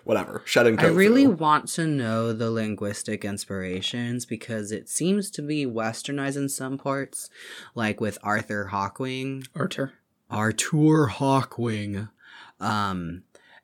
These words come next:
Speaker 2: and then things like Althor and Sofu and things like that.
Speaker 3: Well, it all got jumbled up.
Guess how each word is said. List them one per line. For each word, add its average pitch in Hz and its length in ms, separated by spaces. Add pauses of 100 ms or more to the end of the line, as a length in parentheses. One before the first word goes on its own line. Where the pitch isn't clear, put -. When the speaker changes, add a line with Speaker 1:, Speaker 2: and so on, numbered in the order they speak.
Speaker 2:
and 117 240
then 113 380
things 107 340
like 101 260
Althor 107 840
and 92 500
Sofu 92 520
and 87 160
things 87 200
like 78 200
that. 71 420 (320)
Speaker 3:
Well, 208 200
it 135 100
all 131 160
got 120 360 (1900)
jumbled 110 380
up. 110 240